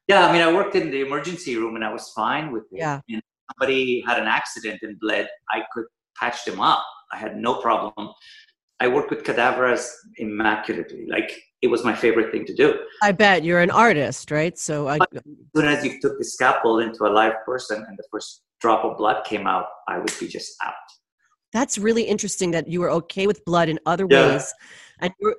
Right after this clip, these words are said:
Speaker 2: you were okay with working with health and bodies, but that there was just one, that one way of working with
Speaker 1: Yeah,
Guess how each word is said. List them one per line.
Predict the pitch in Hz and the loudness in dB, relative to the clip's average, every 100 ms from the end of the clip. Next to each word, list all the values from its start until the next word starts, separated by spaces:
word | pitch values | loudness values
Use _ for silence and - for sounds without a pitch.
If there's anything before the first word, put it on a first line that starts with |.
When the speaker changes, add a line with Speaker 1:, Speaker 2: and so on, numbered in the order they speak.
| - 214 | -2 6
Speaker 2:
you | 226 | 8
were | 226 | 8
okay | 214 214 240 240 | 6 4 4 6
with | 220 | 6
working | 180 190 196 190 | 4 0 2 0
with | 170 - | 0 -4
health | - 294 240 220 175 | -2 4 4 4 0
and | 156 | 2
bodies, | 202 202 196 190 185 - | 6 8 6 4 0 -2
but | 180 160 - | 2 2 0
that | 165 180 190 - _ - _ | 2 4 4 -2 _ -20 _
there | 185 | 2
was | 190 | 4
just | 185 - | 2 0
one, | 165 175 185 180 | 0 2 2 0
that | 175 147 | 0 0
one | 165 180 180 | 0 0 0
way | 180 175 165 160 | 0 2 2 0
of | 165 147 | -2 -4
working | 151 160 180 160 - 151 | -4 -4 -6 -6 -6 -4
with | 156 151 | 0 4
Speaker 1:
Yeah, | 175 - | 4 4